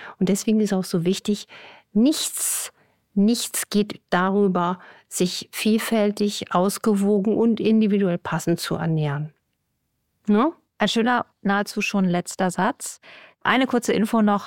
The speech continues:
Speaker 2: Anne könnt ihr sehen, und zwar gelegentlich donnerstags ab vierzehn Uhr bei den R-T-L-Docs. Da ist sie dabei. Kontakt zu uns für Fragen, für Meinungen, für Anregungen findet ihr nach wie vor über infoline at brigitte de.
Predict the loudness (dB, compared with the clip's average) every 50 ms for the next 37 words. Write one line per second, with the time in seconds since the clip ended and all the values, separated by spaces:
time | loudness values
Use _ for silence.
0 | -10 _ 0 2 2 2 2 0 -2 _ -2 0 0 0 0 0 0 0 0 0
1 | 0 0 0 2 2 0 0 0 -2 -2 -2 -2 -2 0 0 0 0 2 2 2
2 | 0 2 2 2 2 2 0 2 0 0 0 0 -4 -2 0 0 2 2 0 -2
3 | -2 -2 -2 -2 -2 -2 -6 -8 -4 -4 -4 -4 -4 -6 -4 -4 -4 -4 -4 -4
4 | -2 -2 -2 -2 0 0 0 0 0 -2 -4 _ 0 0 0 2 2 0 0 0
5 | 0 -2 -2 -2 -4 -4 -2 -2 0 -2 -2 0 0 0 0 0 -4 -8 -6 -6
6 | -4 -4 -6 -6 -4 -2 -2 -2 -2 -2 -2 -2 0 0 -2 -4 -6 -10 -16 -14
7 | -12 -12 -12 -12 -14 _ -2 0 0 0 0 0 0 0 0 -2 -6 -6 -2 0
8 | 2 2 4 4 2 2 0 -6 -6 -8 -12 _ -12 -4 -2 -2 -2 0 2 2
9 | 2 4 4 2 2 0 2 2 2 2 4 4 2 2 2 4 4 4 2 0
10 | 0 -2 -2 0 2 2 2 2 2 2 2 2 2 2 2 0 0 0 2 2
11 | 2 2 2 0 2 2 2 0 -2 -4 -6 -6 -6 0 0 2 2 2 0 0
12 | 0 0 2 2 0 -2 0 0 0 0 2 0 0 0 -2 0 -2 -4 -4 _
13 | _ -6 -6 -6 -2 -2 -4 -2 -2 -4 -2 0 -2 0 0 0 0 2 2 0
14 | 0